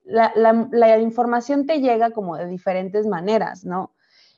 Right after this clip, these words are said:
Eh, muy distinto cuando mandas solo un mensaje de voz o un mensaje escrito. O sea, cuando estás cara a cara, también recibes la información de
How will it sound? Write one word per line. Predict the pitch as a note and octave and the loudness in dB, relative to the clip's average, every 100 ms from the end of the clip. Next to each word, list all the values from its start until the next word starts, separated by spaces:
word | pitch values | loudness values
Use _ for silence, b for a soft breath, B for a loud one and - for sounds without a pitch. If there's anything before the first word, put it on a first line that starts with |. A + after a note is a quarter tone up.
| _ G3+ | _ -2
Eh, | G3+ G3 F#3 F3+ | 0 0 -2 -2
muy | A3+ C#4 | 0 0
distinto | C#4 D4 C#4+ C#4 C4 C#4 | 2 -2 0 0 0 0
cuando | G#3+ G3 | -2 -2
mandas | G3+ G#3 A3 | -4 -2 -2
solo | A3+ A3 | -2 -2
un | G#3+ | -2
mensaje | F#3 G3 F#3+ | -4 -6 -4
de | G3+ F#3 | -4 -4
voz | F#3 F#3+ G3+ G3 | -2 -2 -4 -6
o | F3+ E3+ | -6 -4
un | E3 F#3 | -4 -6
mensaje | G3 F#3+ F#3 | -8 -8 -8
escrito. | G#3 - D4 D4+ - | -6 -2 -2 -2 -4
O | F#3 | -6
sea, | F#3+ | -4
cuando | F#3 A3 | -2 0
estás | A3+ C#4+ D4 | 0 -2 0
cara | - D#4 | 2 2
a | C4+ | 2
cara, | - G3 G#3 G#3 | 0 2 0 -2
también | F#3 G#3 A3+ | -4 -2 -2
recibes | B3 B3+ G#3 F#3+ G3+ | -2 -4 -6 -4 -6
la | |
información | F3+ F3+ E3+ E3+ F3+ G3+ G3 - | -8 -8 -8 -8 -6 -6 -6 -6
de | F#3 G3+ - | -2 0 -2